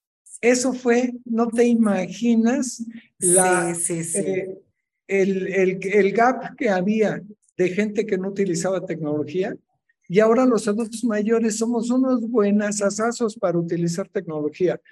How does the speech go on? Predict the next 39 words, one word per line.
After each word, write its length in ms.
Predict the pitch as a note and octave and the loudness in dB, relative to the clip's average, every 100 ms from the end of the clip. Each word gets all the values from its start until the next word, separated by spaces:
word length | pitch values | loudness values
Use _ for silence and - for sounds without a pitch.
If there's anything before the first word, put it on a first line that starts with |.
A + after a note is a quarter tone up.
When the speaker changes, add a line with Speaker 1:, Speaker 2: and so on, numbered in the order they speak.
| - | 0
Speaker 2:
Sí, 200 | - F4+ C#4+ | 6 8 8
Speaker 1:
Porque 280 | F#3 G#3+ - | 4 -2 -2
Speaker 2:
ahora 200 | - D4 | 2 4
Speaker 1:
nuestros 40 | C4 | 8
Speaker 2:
ustedes 220 | B3+ E4 | 8 8
le 60 | E4+ | 6
enseñan 340 | - D#4+ E4 | 6 4 4
a 60 | D4+ | 4
los 140 | C#4+ B3+ | 4 4
Speaker 1:
nietos 340 | D4 D4 C#4+ | 2 4 0
Speaker 2:
nietos. 160 | C#4 - _ C#4+ C#4 D4 | 0 -8 _ -4 -2 -2
Speaker 1:
Claro, 220 | D4 E4+ E4+ | -2 -2 0
o 220 | A3 G#3+ | 2 4
nuestros 380 | A3 G#3 A3+ G#3+ | 4 2 0 0
nietos 400 | A#3+ C4 C4+ A#3+ | 0 0 -2 -2
o 80 | G#3 | 0
nuestros 400 | G3 G3 G3+ - | 0 0 -4 -4
hijos 220 | A3 C4+ | -6 -2
nos 240 | C4 G#3 G#3 | 0 0 -2
trajeron 400 | G3 G#3 B3+ A#3+ | -2 0 0 0
el 100 | A#3 | 0
teléfono 480 | G#3 G#3+ G#3+ A#3 | 0 0 0 0
y, 80 | A#3+ | 0
"Papá, 320 | A#3 G3+ A3 | 0 -2 -2
no 160 | G#3+ A3+ | -2 -2
te 80 | C4 | -4
voy 160 | C4 | -2
a 60 | B3 | -2
poder 320 | A3+ G3 G3+ | -2 -2 0
ver 160 | G3+ F#3+ | 0 -2
entonces, 320 | F#3+ G#3 G3+ | -4 -4 -2
pero 160 | F#3+ F3 | -4 -2
¿sabes 240 | B3 B3 | -2 -2
qué? 120 | B3 | -4
Mira, 240 | A3 F#3+ F3 | -2 0 -2
te 140 | F#3 | -4
traigo 260 | B3 C#4+ C4+ | -6 -6 -6
este 220 | - G3+ | -6 -8
teléfono 760 | - F#3+ G3+ G#3 A3+ A3+ A3+ | -4 -4 -4 -4 -4 -4 -8